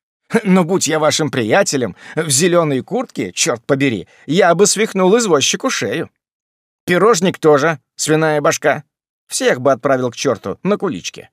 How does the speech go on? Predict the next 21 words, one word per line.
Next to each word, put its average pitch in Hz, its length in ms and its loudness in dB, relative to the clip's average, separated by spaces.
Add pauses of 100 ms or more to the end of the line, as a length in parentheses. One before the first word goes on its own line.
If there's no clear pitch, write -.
(340)
Как 113 180 -6
честный 147 320 -4
человек. - 500 0 (360)
Сволочь, 262 800 2
трын-трава!» 185 680 2 (680)
В 135 100 -4
эту 190 160 -2
минуту 170 500 -4 (400)
вошёл 151 580 0
в 113 60 -6
залу 185 380 0
кондуктор 113 760 -4
и 196 120 -4
объявил, 147 640 -6 (180)
что - 400 -2
рочестерский 123 960 -4
дилижанс 120 760 -4 (180)
готов 127 420 -4
отправиться 92 600 -8
в 110 80 -10
дорогу. 143 440 -4